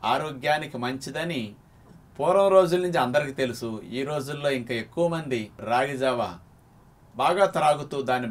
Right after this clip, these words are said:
బాగా ఫేమస్ చేశారు. నేను ఇరవై ఎనిమిది సంవత్సరాల నుంచి మొలకలు తినమని ఎంత ప్రచారం చేసినా మొలకలు అంత ఫేమస్ అవ్వలేదేమో కానీ రాగి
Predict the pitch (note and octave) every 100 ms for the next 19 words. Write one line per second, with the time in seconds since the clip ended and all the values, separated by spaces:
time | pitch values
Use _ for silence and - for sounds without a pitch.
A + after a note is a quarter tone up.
0 | A#2+ B2+ A#2+ - E3 F#3+ F3+ - B2+ -
1 | G2 F2 - - - _ - C#3 E3 C3
2 | C3+ E3 G3+ G#3 F#3 F#3+ F3+ F3 F3+ F3
3 | F3+ F3 B2 E3 E3+ G3+ F#3+ F3+ F3 E3+
4 | E3 D#3 E3 - - - B2+ D#3+ D#3+ D3+
5 | D#3 E3 E3+ D#3+ E3 E3+ D#3+ C3 A#2 -
6 | F#3 F3 D#3+ - C3+ C#3+ D3 C3+ C3 C3+
7 | C3 C3 B2+ A#2 D3 G3 G#3+ - - -
8 | - - G#2 G#2+ C#3 F#3+